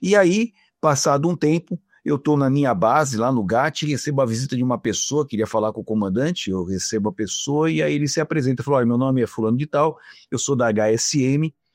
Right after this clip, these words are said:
e eu vim te convidar para ser palestrante do Fórum H S M de Negociação." Pra quem não sabe, a H S M é uma grande empresa, fazia uns eventos aqui em São Paulo, dois, três dias, chamavam só grandes empresários, grandes nomes aí,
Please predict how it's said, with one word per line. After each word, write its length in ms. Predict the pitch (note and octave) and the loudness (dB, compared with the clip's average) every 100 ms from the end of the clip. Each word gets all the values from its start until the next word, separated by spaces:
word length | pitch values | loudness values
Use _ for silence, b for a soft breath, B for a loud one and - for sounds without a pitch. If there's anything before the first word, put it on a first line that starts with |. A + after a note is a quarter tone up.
| b _ | b _
e 120 | - | 0
eu 120 | C3 | 0
vim 160 | A#2+ C#3+ | 2 -2
te 100 | - | -2
convidar 440 | - C#3+ B2 C3 | -2 0 2 0
para 180 | C3 C3+ | 0 -2
ser 240 | B2+ - B2+ | -2 -4 -2
palestrante 640 | C#3 B2 - A#2+ C3 C3+ | 0 0 -2 -2 -2 0
do 100 | C3 | -2
Fórum 400 | - A#2 A#2+ B2 | 0 0 2 0
H 200 | A2 B2 | 0 0
S 260 | A#2 - | -2 -2
M 120 | A#2 A#2 | -2 0
de 80 | |
Negociação." 680 | A#2 A#2 A2+ B2+ - - F#2 | 0 0 -2 -4 -4 -4 -4
Pra 100 | G#2+ | -4
quem 140 | - D3+ | -2 -2
não 120 | A2+ | 0
sabe, 280 | - C3+ B2+ | 0 0 0
a 20 | |
H 80 | A#2+ | 0
S 160 | - | -2
M 80 | C3+ | -2
é 40 | |
uma 120 | D3 G#2+ | 0 0
grande 400 | G2 C#3+ A#2+ F#2+ | 2 2 2 -2
empresa, 420 | G2 G#2+ A2+ B2+ B B B - | -2 -2 -2 -4 B B B -2
fazia 300 | G#2+ A2 C#3+ | 0 2 2
uns 100 | A#2+ | 2
eventos 380 | F#2 B2 A#2 | 2 0 0
aqui 180 | G#2 - | -4 -4
em 40 | G#2+ | -4
São 200 | G#2+ F2+ | -4 -2
Paulo, 340 | A#2 B2+ G#2 | 2 2 2
dois, 360 | F2 A2 B2 - | 2 0 0 0
três 280 | A2+ F#2+ | -2 0
dias, 200 | E2 A#2+ | 0 0
chamavam 420 | A2 A2 B2 A2 F#2+ | 0 0 0 -2 -4
só 320 | - D3+ D3 | -2 0 0
grandes 720 | F#2 F2+ B2+ D#3 D#3 G#2 G2 | -2 -2 2 4 4 2 -2
empresários, 720 | G#2+ F#2+ F2 F2+ A2+ A2 F2 | -2 -2 -2 0 2 0 -2
grandes 800 | E2+ F#2 C3+ D#3 D#3 G#2+ G2+ - | -4 0 2 4 4 2 -2 -4
nomes 460 | G2 A2+ A2+ G2 E2+ | -2 0 0 0 -2
aí, 320 | G2+ A#2 F#2+ | 0 0 -2